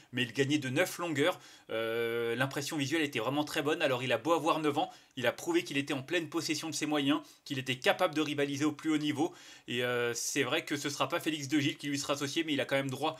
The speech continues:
à un joker de luxe en la personne de James Reveley. Malheureusement, euh, Félix de Gilles, euh, qui est, euh, blessé au genou et qui ne pourra pas,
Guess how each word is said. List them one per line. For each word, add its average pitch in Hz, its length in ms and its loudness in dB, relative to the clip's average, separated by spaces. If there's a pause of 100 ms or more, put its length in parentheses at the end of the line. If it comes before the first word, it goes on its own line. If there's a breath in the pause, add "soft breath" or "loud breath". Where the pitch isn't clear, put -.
(200 loud breath)
à 123 80 2
un 139 100 6
joker 151 360 2
de 147 100 0
luxe - 380 -2
en 127 100 -4
la 135 120 4
personne 143 340 -4
de 127 160 -6
James 151 160 0 (100)
Reveley. 143 320 2 (280 loud breath)
Malheureusement, 131 540 0 (200 loud breath)
euh, 120 80 4
Félix 135 260 -2
de 139 100 0
Gilles, 156 240 0
euh, 131 140 6
qui 135 300 -2
est, - 20 2
euh, 123 180 4
blessé 139 480 0
au 147 100 6
genou 147 240 0
et - 20 -12
qui 139 120 -8
ne 131 60 -6
pourra 120 280 0
pas, 156 180 2